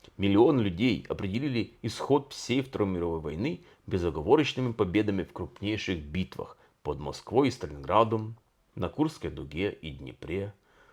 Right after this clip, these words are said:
мужеством защитников Белоруссии,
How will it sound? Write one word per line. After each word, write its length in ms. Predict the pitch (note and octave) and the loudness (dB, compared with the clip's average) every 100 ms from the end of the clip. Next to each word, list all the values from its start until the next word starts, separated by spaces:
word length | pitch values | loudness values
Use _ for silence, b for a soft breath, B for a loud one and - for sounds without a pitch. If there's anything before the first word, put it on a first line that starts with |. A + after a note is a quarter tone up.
| b | b
мужеством 640 | A#2+ F#3 G#3 E3 - B2+ G2 | -2 2 4 4 4 -2 -2
защитников 640 | G2+ C#3+ B2 F#2+ - D#2+ | -2 -4 -4 -2 -2 -4
Белоруссии, 880 | D#2+ D2 C2+ E3+ - - E3 D#3+ | -4 -4 0 0 0 -2 -4 -4